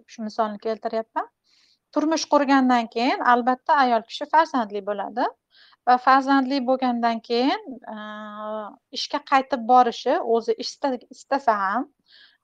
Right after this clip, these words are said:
e, judayam qiyin bizni jamiyatda. Chunki nimaga? Imkoniyatlar yaratmagan, ay-, yaratilmagan. Aytaylik, Angliyada, e, mm, shu farzandingiz tug'ilgunga qadar ayol kishi haftasiga o'ttiz olti soat, qirq soat ishlagan bo'lsa,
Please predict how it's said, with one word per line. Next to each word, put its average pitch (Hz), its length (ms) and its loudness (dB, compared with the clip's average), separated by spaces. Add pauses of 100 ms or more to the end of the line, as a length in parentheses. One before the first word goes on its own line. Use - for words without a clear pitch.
e, 196 40 -20 (200)
judayam 269 500 2
qiyin 240 260 -4 (400)
bizni 196 160 -14
jamiyatda. 202 580 -8
Chunki 247 400 -6
nimaga? 269 340 0
Imkoniyatlar 220 680 -6
yaratmagan, 202 600 -6
ay-, 226 240 -12
yaratilmagan. 208 760 -8
Aytaylik, 226 520 -8
Angliyada, 226 640 -6 (680)
e, 190 100 -16 (800)
mm, 214 440 -16 (360)
shu 214 260 -8 (140)
farzandingiz 226 640 -2
tug'ilgunga 226 640 -4
qadar 226 420 2
ayol 226 280 -2
kishi - 240 -10
haftasiga 233 680 -2
o'ttiz 254 300 -6
olti 240 260 4
soat, 202 320 -4
qirq - 180 -8
soat 208 280 -2
ishlagan 226 480 -6
bo'lsa, 240 260 -6